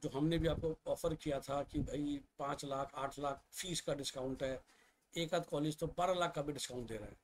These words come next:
correct। और वो, वो अपने commitment को ऑनर करेगा। ये शायद आपने जिसके भी थ्रू करा है, वो commitment को honor करेगा,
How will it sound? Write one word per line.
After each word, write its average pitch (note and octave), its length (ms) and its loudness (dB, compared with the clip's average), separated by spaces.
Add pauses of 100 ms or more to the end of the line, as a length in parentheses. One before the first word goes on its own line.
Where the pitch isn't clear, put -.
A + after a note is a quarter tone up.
(100)
correct। E3+ 280 2 (1160)
और G3 80 0
वो, B3 340 6
वो A3+ 80 6
अपने A#3+ 380 2
commitment G3 500 0
को A3+ 80 -2
ऑनर F3 340 4
करेगा। A#2+ 420 0 (100)
ये D#3+ 260 2
शायद D#3+ 240 2
आपने D#3+ 220 2
जिसके D#3 320 -2
भी F3+ 120 0
थ्रू E3+ 200 -2
करा C3 240 2
है, D3 360 -4
वो E3+ 100 0
commitment E3+ 560 2
को F#3 100 2
honor D3 320 2
करेगा, C#3+ 480 -2